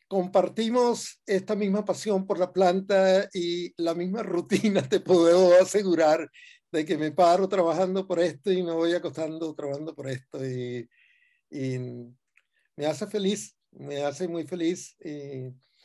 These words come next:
aunque también me trae un poquito de complicaciones con mi misma familia, pero yo creo que esto es parte de todo.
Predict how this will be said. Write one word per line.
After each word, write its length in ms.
aunque 300
también 300
me 100
trae 180
un 120
poquito 320
de 80
complicaciones 600
con 140
mi 80
misma 240
familia, 480
pero 140
yo 160
creo 200
que 120
esto 140
es 60
parte 300
de 100
todo. 280